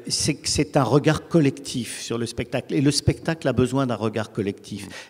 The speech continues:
Speaker 1: La télévision, à l'époque de Théâtre ce soir, c'était la cheminée, c'était le conte, euh, le soir. La famille se réunissait.
Speaker 2: Mmh.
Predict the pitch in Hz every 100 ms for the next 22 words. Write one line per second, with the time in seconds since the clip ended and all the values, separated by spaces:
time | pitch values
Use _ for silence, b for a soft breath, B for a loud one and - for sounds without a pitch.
0 | - 127 - 160 147 151 123 156 151 123
1 | 120 135 123 127 - 127 120 123 - 120
2 | - 135 147 151 - 110 - 117 110 104
3 | - 110 107 110 131 127 113 101 98 95
4 | - 117 123 123 - 50 - - 107 -
5 | 151 - 131 - 143 147 160 156 - 120
6 | 110 110 113 110 104 - 98